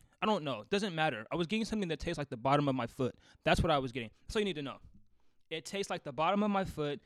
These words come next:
and that's what I was grabbing from Starbucks. So, and this guy in front of me, he ordered, like, two drinks, but he took so long ordering the drinks because he kept talking to them.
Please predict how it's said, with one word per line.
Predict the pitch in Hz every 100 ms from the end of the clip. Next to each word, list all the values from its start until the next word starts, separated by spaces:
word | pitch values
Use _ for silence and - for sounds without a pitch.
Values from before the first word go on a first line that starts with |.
| _ _ -
and | 135
that's | 151
what | 160
I | 147
was | 123
grabbing | 139 127
from | 117
Starbucks. | 120 113 104 82 - - _ _ - _ _ _ _ _ _ _ _ _
So, | - 147 139
and | 156
this | 175
guy | 190 170
in | 139
front | 160 156
of |
me, | 143
he | 160
ordered, | 170 165
like, | 135
two | - 151
drinks, | 123 135 - - _ _
but | 185
he | 208
took | 269
so | - 226
long | 180 170 180
ordering | 151 160 165 156
the | 123
drinks | 143 160
because | - 175 147
he |
kept | - 190 -
talking | - 165 165 160
to | - 131
them. | 110